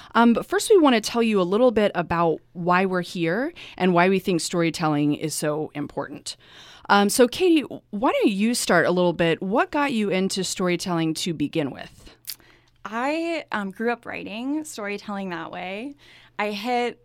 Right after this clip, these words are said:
Speaker 2: mid-high school and bought into the lie from the man that storytelling
Speaker 1: <laughs>
Speaker 2: isn't significant and that I needed
Speaker 1: Mm.
Speaker 2: to do something important with my life that would be esteemed by people.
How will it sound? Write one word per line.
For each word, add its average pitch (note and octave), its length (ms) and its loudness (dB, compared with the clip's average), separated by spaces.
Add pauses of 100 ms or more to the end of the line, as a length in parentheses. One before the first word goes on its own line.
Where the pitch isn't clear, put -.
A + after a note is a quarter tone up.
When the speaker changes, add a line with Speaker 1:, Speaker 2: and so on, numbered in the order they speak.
(160)
Speaker 2:
mid-high G#3 500 -6
school C#4 680 -10
and G3 540 -10 (100)
bought F#3 400 -6
into A3 280 -8
the F3 380 -8
lie F3+ 640 -10
from A#3 120 -8
the F#3+ 60 -12
man F#3+ 600 -2
that A3 180 0
storytelling G3+ 840 -2
Speaker 1:
<laughs> - 80 -12
Speaker 2:
isn't F#3+ 260 -12
significant G3 760 -12
and G3+ 160 -8
that F#3+ 80 -6
I F3+ 80 -8
needed F3 260 -4
Speaker 1:
Mm. E3+ 40 -10
Speaker 2:
to G3 80 -10
do E3+ 160 -12
something E3+ 680 -10 (400)
important F3 800 -8
with G#3 220 -8
my E3+ 160 -4
life E3 400 -10
that F#3+ 120 -6
would F#3 160 -12
be F3 420 -10 (100)
esteemed F3 540 -12
by A#3 180 -6
people. C#4 580 -12